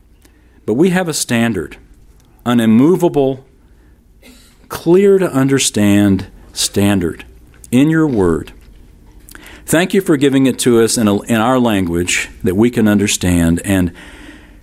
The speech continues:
and because you've given it to us now, we have the opportunity and the obligation to read it, to apply it, and to bear fruit f-, for you. And so as we go forward today, as we leave,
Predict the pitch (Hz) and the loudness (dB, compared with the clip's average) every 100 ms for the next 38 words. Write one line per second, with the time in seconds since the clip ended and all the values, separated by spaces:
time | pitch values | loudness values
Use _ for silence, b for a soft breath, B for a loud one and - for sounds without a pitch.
0 | B - 127 135 202 202 202 156 185 165 | B -2 0 0 0 0 0 0 0 0
1 | 107 - 95 90 110 107 98 113 135 143 | -2 -6 -8 -4 0 0 2 2 2 0
2 | 135 123 110 110 107 104 139 127 92 82 | 0 0 0 -2 -4 -2 2 2 0 -4
3 | 98 - - 110 123 120 123 113 90 110 | -8 -12 -2 0 2 0 0 -2 0 0
4 | 117 - 101 - - - - B B - | 0 -2 -8 -10 -18 -20 -20 B B -4
5 | 98 131 165 165 - _ - - 110 - | 0 2 2 0 -6 _ -12 -6 -6 -2
6 | 131 139 131 127 - - _ _ _ _ | 0 2 0 -2 -8 -20 _ _ _ _
7 | - 113 107 98 104 98 - 92 95 - | -8 -6 -4 -2 -2 -2 -2 -4 -4 -12
8 | - - - - 90 87 - - - B | -20 -20 -10 -6 -4 -6 -10 -14 -20 B
9 | B B B B B B B - 135 123 | B B B B B B B 0 2 2
10 | 151 185 208 190 113 156 147 - 147 117 | 4 2 2 0 0 0 0 0 0 2
11 | 95 - 104 113 113 113 107 113 117 107 | -2 0 0 2 2 0 -2 0 2 2
12 | 101 107 147 117 101 107 | 0 2 4 4 0 -4